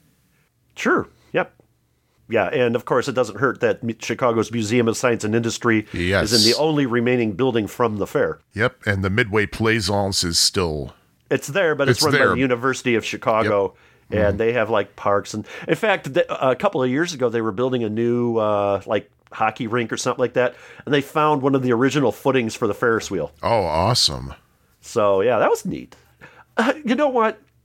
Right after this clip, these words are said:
Speaker 1: A lot of people say, talk about Chicago being a hellhole.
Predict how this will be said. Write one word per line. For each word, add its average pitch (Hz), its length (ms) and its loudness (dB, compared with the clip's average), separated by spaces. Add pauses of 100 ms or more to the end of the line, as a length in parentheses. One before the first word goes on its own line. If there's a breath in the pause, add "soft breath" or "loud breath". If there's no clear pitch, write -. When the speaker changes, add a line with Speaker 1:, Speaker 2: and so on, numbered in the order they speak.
(300)
Speaker 1:
A 120 40 -2
lot 175 160 -2
of 220 120 -2
people 151 260 -6
say, 110 380 -2
talk 117 320 -2
about 101 180 -2
Chicago 95 460 0
being 95 320 -4
a 90 120 -2
hellhole. 110 640 0